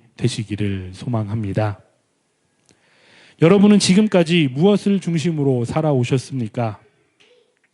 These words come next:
어떠한 관점으로 세상을 바라보셨습니까?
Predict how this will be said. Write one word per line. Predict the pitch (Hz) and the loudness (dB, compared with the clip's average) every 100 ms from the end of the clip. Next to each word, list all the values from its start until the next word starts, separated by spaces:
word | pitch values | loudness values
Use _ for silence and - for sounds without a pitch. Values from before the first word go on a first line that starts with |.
| _ _ - - | _ _ -18 -6
어떠한 | 151 190 180 180 | -2 2 2 2
관점으로 | 156 165 185 180 147 135 107 - _ _ | 0 0 0 0 2 2 0 -8 _ _
세상을 | - 147 147 139 123 113 | -6 -4 -2 -4 -6 -8
바라보셨습니까? | - 127 120 117 127 - 120 104 - 107 | -6 -4 -4 -4 -6 -8 -12 -12 -10 -12